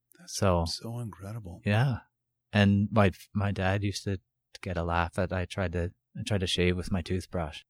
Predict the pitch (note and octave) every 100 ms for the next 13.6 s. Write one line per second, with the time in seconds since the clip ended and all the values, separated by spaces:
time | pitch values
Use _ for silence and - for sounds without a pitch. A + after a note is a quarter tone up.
0 | - F#2 F#2 F2+ F2 F2 F2+ F2+ F2+ F2
1 | F#2 F2+ E2+ E2+ E2+ - - _ _ -
2 | - _ A2+ F#2 D#2 - C3+ D3 - G2+
3 | F2 E2+ F2+ - F#2+ G2 F#2 F#2 E2+ F2+
4 | - _ _ _ A#2+ A#2+ D#2 D#2+ G#2+ G#2
5 | E2 D2 C#2+ - - - - F#2+ G2+ E2+
6 | - A2+ G2 F2+ A2+ B2+ C#3 D#3 B2 E2
7 | _ _ _ - A2 - C#3+ E3 C#3 F2+
8 | - - - - _ _ _ _ _ -
9 | F#2 F2 D2+ _ _ - A#2 A#2 A2 -
10 | C#3+ C3+ G#2+ F#2+ - G#2 F#2 F#2 F2+ F2
11 | F2 - _ - C3 G#2 F2+ - F2+ E2
12 | - A#2 - E3+ G#3 - - F#2 F2+ E2+
13 | G#2 G#2 G2+ G2 F2+ E2+